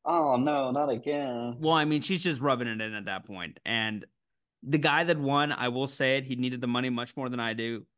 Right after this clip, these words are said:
Speaker 2: He still uses a flip phone. I know who it is. He's there. He is there every single time I've been there almost. So, I mean, he is a degenerate drunk, and that money is gonna go right back into that establishment. So,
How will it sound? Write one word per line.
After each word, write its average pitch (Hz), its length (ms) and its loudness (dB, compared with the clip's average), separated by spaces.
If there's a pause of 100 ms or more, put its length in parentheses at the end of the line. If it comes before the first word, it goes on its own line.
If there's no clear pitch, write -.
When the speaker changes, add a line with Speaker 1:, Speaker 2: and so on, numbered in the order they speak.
Speaker 2:
He 131 80 0
still 135 240 2
uses 139 280 2
a 139 60 -2
flip 123 260 -6
phone. 113 300 -2 (280)
I 117 100 -4
know 120 160 0
who 131 180 2
it 123 80 0
is. 110 240 -2
He's 120 140 -8
there. 117 260 0
He 131 180 2
is 143 140 2
there 131 280 0
every 143 220 0
single 131 220 -4
time 117 200 -4
I've 104 120 -6
been 107 160 -6
there 101 100 -4
almost. 92 400 -10
So, 110 240 -2 (340)
I 110 80 -2
mean, 107 300 -4
he 143 220 -2
is 127 120 -2
a 127 60 0
degenerate 120 580 -2
drunk, 117 400 -6 (400)
and 117 200 -2
that 123 120 0
money 127 240 2
is 117 140 -6
gonna 120 140 -4
go 107 120 -6
right 113 280 0
back 113 240 0
into 113 180 -6
that 101 160 -4
establishment. 98 720 -8
So, 113 320 -2